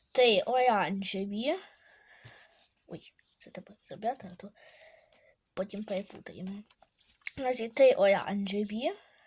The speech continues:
І ось такий один, і, можна сказати, два червоних. Давайте виберемо якийсь один, але прям повністю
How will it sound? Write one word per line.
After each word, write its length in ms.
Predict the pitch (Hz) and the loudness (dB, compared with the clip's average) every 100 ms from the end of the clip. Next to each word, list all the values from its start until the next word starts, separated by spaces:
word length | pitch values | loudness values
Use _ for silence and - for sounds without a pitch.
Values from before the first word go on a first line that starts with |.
| - - - - _ _ - _ _ - - - - - - - - | -20 -20 -20 -20 _ _ -20 _ _ -20 -20 -20 -20 -20 -20 -20 -10
І 260 | 262 294 | -4 2
ось 120 | 285 | 2
такий 560 | - 240 240 240 220 220 - - | 0 -4 -4 -4 -4 -6 -10 -10
один, 680 | 190 202 226 277 330 339 - | -8 -4 -2 0 0 -4 -6
і, 160 | 220 220 | -6 -4
можна 240 | 214 220 | -2 -2
сказати, 280 | 214 202 202 | -2 -2 -4
два 520 | 196 - 233 254 285 294 - - _ - | -6 0 2 4 4 0 -14 -20 _ -8
червоних. 840 | - 240 233 190 156 190 196 - - - _ _ - _ _ _ _ - - - | -2 0 -2 -4 -6 -8 -10 -14 -18 -20 _ _ -20 _ _ _ _ -20 -18 2
Давайте 280 | 240 339 277 | 4 6 4
виберемо 360 | 269 277 240 | 4 4 4
якийсь 240 | 233 269 - | 2 2 2
один, 320 | 202 220 339 762 - - - - | 2 4 4 4 -6 -20 -14 4
але 220 | 233 262 | 6 8
прям 260 | 277 269 - - _ _ _ | 8 6 2 -20 _ _ _
повністю 640 | - 339 285 262 - - | 6 6 6 2 0 2